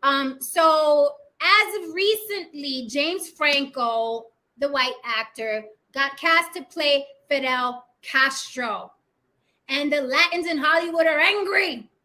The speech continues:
Specifically, John Leguizamo, Leguizamo, Legwizamo, however you wanna pronounce it, okay? It is Leguizamo, but he says Legwizamo, I guess because,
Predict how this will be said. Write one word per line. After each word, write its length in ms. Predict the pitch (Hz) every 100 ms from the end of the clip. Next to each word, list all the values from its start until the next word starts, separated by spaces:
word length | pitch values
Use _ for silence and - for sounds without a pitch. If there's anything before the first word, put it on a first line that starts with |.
| _ _ _
Specifically, 960 | - 294 294 330 392 - 330 311 311 240
John 560 | 214 262 262 269 277 277 _ _ _
Leguizamo, 1080 | 254 254 262 254 254 254 247 240 240 240 240 - -
Leguizamo, 1040 | 233 247 247 254 247 247 226 220 220 233 -
Legwizamo, 1040 | 220 247 247 247 247 233 226 220 220 262 -
however 260 | 208 220
you 120 | 220 226
wanna 200 | 220 214
pronounce 600 | - 202 208 220 226 269
it, 220 | 302 320
okay? 560 | 220 214 233 220 254 302 _ _
It 160 | 254 247 285
is 260 | 277 277
Leguizamo, 1000 | 277 294 277 269 302 294 269 277 285 330 - _ _ _
but 180 | 202 269
he 120 | 269
says 240 | 294 294 233
Legwizamo, 1080 | 254 254 233 233 247 247 240 214 208 202 202
I 60 | 208
guess 240 | 214 220 -
because, 360 | 226 247 220